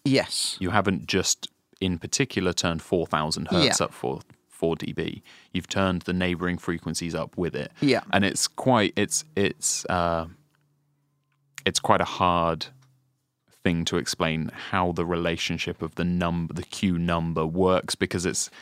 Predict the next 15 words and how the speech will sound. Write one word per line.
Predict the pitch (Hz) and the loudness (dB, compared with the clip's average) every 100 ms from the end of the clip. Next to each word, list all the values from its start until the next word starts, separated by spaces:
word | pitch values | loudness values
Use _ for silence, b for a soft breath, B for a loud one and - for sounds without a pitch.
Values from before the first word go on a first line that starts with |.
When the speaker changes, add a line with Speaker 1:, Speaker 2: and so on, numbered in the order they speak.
| b b b b b b b | b b b b b b b
Speaker 1:
Well, | 175 175 | 8 8
Speaker 2:
like, | 180 | 6
Speaker 1:
it's | - | 6
a, | 185 | 4
it's | 123 120 117 | 6 6 8
a | |
Speaker 2:
logarithmic | 113 | 8
Speaker 1:
variable | 180 226 233 196 123 | 8 8 8 6 6
Speaker 2:
and | 98 | 6
it's | 95 92 | 4 4
Speaker 1:
as | 98 104 | 2 4
well. | 104 104 | 6 8
Speaker 2:
relative | 104 98 110 101 95 143 | 6 4 4 4 4 2
Speaker 1:
Yeah. | 131 92 90 | 4 6 4
Speaker 2:
and, | 92 87 | 2 -2